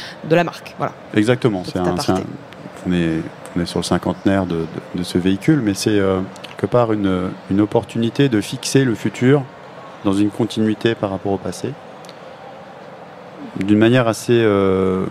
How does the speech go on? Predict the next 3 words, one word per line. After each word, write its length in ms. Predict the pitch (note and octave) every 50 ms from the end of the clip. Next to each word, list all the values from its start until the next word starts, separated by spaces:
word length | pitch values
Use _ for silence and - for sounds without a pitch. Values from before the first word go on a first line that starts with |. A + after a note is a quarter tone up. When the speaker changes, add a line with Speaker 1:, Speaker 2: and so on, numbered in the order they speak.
| - - - - - - - - - - - - - - - - - - - - - - - -
Speaker 2:
assez, 280 | - F#2+ - - - A2+
euh, 760 | G#2+ G#2 G2 F#2 F2+ F2 F2 F2 F2 E2+ E2+ E2+ E2+ E2+ E2+ E2+ - -
intelligente, 500 | - F2+ - G#2 G2 G2 G2+ B2 C#3+ D3